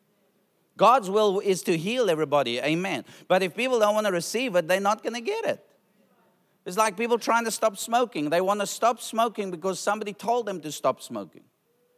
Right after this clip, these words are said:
But they didn't have the will on their own to stop smoking. I've seen that many times. Many people, uh,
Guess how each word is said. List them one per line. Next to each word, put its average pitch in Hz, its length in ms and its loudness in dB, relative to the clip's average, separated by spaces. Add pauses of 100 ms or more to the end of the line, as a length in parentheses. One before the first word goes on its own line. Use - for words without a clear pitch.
(300)
But 165 120 -2
they 214 120 4
didn't 226 220 0
have 202 240 0
the 208 80 2
will 214 260 4
on 202 140 0
their 220 180 6
own 247 140 -2
to 180 100 -8
stop - 260 -2
smoking. 107 400 -10 (1900)
I've 220 200 6
seen 233 180 -6
that 226 100 0
many 233 200 -2
times. 233 380 0
Many 214 220 -6
people, 208 340 0 (220)
uh, 180 180 6